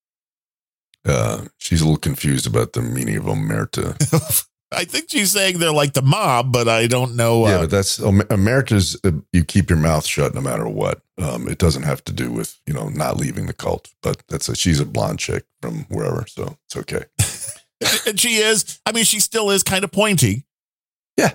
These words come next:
Speaker 2: I will say she's good to look at.
Speaker 1: Yeah. Yeah.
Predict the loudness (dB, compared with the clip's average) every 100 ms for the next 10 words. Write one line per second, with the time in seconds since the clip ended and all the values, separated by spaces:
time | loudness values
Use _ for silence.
0 | _ -2 0 0 2 2 2 2 2 4
1 | 4 2 2 0 -2 _ _ _ _ _
2 | _ _ -14